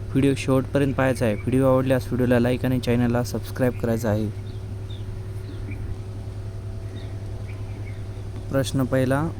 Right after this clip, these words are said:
भारतीय राज्यघटनेच्या मसुदा समितीचे अध्यक्ष कोण आहेत? उत्तर आहे डॉक्टर बी आर आंबेडकर. प्रश्न दुसरा, जीवनासाठी आवश्यक असलेले ऑक्सिजन हे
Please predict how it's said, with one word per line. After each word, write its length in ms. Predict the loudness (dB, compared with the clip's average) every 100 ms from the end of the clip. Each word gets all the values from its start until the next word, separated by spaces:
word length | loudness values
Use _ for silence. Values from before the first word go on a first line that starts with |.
| -6 -6 -8 -6
भारतीय 520 | -2 2 4 4 4 6
राज्यघटनेच्या 800 | 6 6 4 4 4 2 2
मसुदा 420 | 4 4 4 4 4
समितीचे 600 | 4 4 4 2 4 2
अध्यक्ष 380 | 4 2 0
कोण 280 | -2 2 4
आहेत? 220 | 4 2 -2 -6 -6 -6 -6 -4 -4
उत्तर 200 | 0 4
आहे 120 | 4
डॉक्टर 440 | 4 2 4 4
बी 240 | 4 4 4
आर 120 | 4
आंबेडकर. 520 | 4 4 2 2 0 0 -4 -6 -6 -6 -4 -4 -4 -6 -4 -4 -4 -4 -6 -6 -6 -4
प्रश्न 340 | -2 0 2 2
दुसरा, 380 | 0 0 2 2 2 0 0 -2 -6 -6 -6 -6 -6 -6 -6 -2 0 0 2
जीवनासाठी 560 | 4 6 6 6 6 8
आवश्यक 440 | 8 6 2 0
असलेले 400 | 0 2 4 6
ऑक्सिजन 580 | 4 4 2 2 4 4
हे 220 | 4 2